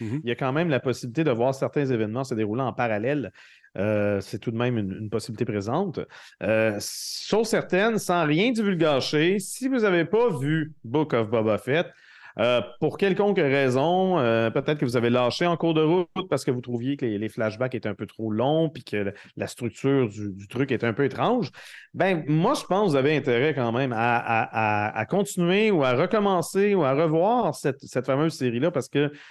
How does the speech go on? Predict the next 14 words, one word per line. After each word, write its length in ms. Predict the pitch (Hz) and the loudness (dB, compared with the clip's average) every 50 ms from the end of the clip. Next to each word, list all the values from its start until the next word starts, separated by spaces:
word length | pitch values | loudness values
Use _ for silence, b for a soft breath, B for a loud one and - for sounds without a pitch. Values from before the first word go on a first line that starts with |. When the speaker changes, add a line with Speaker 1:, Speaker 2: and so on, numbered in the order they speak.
| B B - | B B -2
Speaker 2:
elle 100 | 113 117 | 0 2
est 80 | 123 | 2
vraiment 320 | 120 120 123 131 151 165 160 | 2 2 2 2 2 0 0
connexe 480 | - 151 120 117 120 123 127 127 - | 0 0 0 2 2 0 0 -2 -4
à 160 | - - 117 117 | -6 -4 -2 -2
Mandalorian 640 | 117 113 113 117 113 110 110 110 135 156 165 147 | -2 0 0 0 2 2 2 0 0 0 0 0
et 100 | 113 113 | -2 -2
j'ai, 240 | 107 117 120 120 110 | 0 0 0 0 -2
j'ai 160 | 117 113 120 | -2 -4 -2
vraiment 180 | 120 117 131 139 | -2 0 0 0
l'impression 520 | 135 120 101 101 107 104 - - 120 117 | 0 -2 -2 -2 -4 -4 -2 -4 -6 -6
que 160 | 107 - - 101 | -6 -6 -6 -6
si... 460 | - - - - 117 117 113 107 104 | -6 -8 -12 -10 -8 -8 -6 -6 -6
Euh, 160 | 92 90 87 | -8 -8 -12